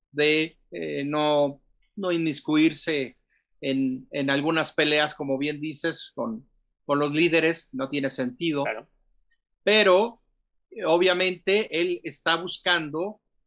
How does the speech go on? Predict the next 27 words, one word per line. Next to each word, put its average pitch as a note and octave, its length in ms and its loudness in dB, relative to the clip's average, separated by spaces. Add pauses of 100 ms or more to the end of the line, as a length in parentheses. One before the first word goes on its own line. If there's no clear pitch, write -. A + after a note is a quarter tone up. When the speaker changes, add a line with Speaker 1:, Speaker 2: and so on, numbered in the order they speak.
(240)
Speaker 1:
pues, C#3 280 -2
eh, C3 360 0 (380)
rascarle E3 720 2
o C3 80 -2
quitarle E3+ 680 -2 (200)
la C3 120 -2
mayor D#3+ 300 0
cantidad E3 320 -2
de E3+ 80 0
puntos E3+ 420 -12
posible F3+ 640 -2 (180)
en D3 480 -2 (920)
todas F#3 320 4
las E3 160 -6
oportunidades, F3+ 800 0
tanto A#2+ 320 -4
a - 80 -10
Checo E3+ 300 -6
Pérez D3 360 -2
como A#2 340 -10
a F#2+ 180 -10
Valtteri B2 400 -8
Bottas. G#3 380 -6 (340)
Eso - 200 -4
me F3 140 -2
queda E3 260 0
claro. D3+ 400 0